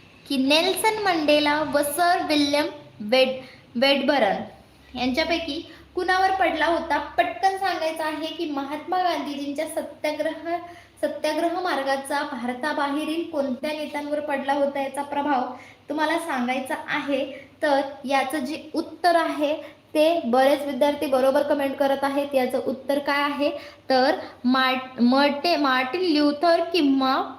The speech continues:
व नेल्सन मंडेला या किंग पाहिजे होते, तर सॉरी, किंग व नेल्सन मंडेला ह्या दोघांवरती पडलेला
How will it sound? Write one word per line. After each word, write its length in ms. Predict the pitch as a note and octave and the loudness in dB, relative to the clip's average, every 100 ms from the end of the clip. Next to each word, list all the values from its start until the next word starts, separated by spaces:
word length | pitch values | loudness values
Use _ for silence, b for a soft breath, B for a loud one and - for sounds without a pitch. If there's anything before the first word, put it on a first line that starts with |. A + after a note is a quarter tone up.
| A#3+ | 0
व 280 | C#4 E4+ G4 | 2 2 2
नेल्सन 540 | C#4+ A#3 A#3 - D4+ | 4 4 2 0 -2
मंडेला 580 | F4+ D4 B3+ B3+ C4 G#3 G#3+ B B B - | 2 4 6 6 6 2 -2 B B B -8
या 360 | A3+ C4 C#4 F4+ F4 - | -2 2 2 0 -4 -2
किंग 260 | F4 F#4 | 0 2
पाहिजे 340 | F#4 E4 C#4 C4+ | 2 2 2 2
होते, 300 | A#3+ A#3 A#3 | 2 2 -2
तर 60 | A#3 | -2
सॉरी, 320 | B3 A#3 E4 B B - | 0 0 0 B B -4
किंग 300 | D#4+ F4 E4+ | -2 -2 -2
व 20 | |
नेल्सन 520 | D4 B3+ A#3+ A#3+ D4+ D#4 | 0 2 4 2 0 0
मंडेला 560 | D4 D4+ D#4+ C4 B3 D4 B B | 0 2 4 4 2 -4 B B
ह्या 100 | D4 | 2
दोघांवरती 920 | C4+ C4+ C#4 D4 C4+ C4 D#4+ G#4+ - - - | 6 6 6 2 0 0 -4 -4 -8 -12 0
पडलेला 520 | A#3 A3+ A3+ A#3+ D#4+ | 2 4 2 2 2